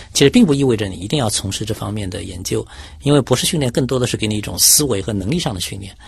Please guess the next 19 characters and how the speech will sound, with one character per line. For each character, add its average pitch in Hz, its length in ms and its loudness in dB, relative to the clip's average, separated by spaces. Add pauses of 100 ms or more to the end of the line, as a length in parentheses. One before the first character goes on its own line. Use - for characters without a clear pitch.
(340)
而 107 200 0
之 - 180 0
后 180 180 2
你 123 80 0
选 95 220 -4
择 92 180 -4
的 101 80 -2
那 110 160 -2
个， 101 360 -10 (120)
我 101 180 -6
们 95 120 -6
叫 120 160 0
做 113 100 2
博 104 180 0
士 - 140 4
后 214 160 2
的 117 80 2
训 92 220 -6
练， 90 120 -10